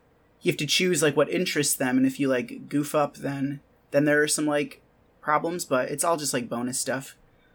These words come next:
But it really encourages you to, like, "Oh, this person likes, is really into religion, so,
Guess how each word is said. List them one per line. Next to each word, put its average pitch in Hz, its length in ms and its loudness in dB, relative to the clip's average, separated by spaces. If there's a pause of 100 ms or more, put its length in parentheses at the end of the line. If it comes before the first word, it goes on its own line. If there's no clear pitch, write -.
(120)
But 151 100 -2
it - 20 4
really 170 260 6
encourages 143 520 2
you 147 80 4
to, 139 100 4
like, 127 280 2
"Oh, 170 180 6
this 143 180 0
person 160 420 -2
likes, 160 580 0
is 147 160 -4
really 170 200 2
into 180 140 -2
religion, 180 460 2
so, 127 420 -2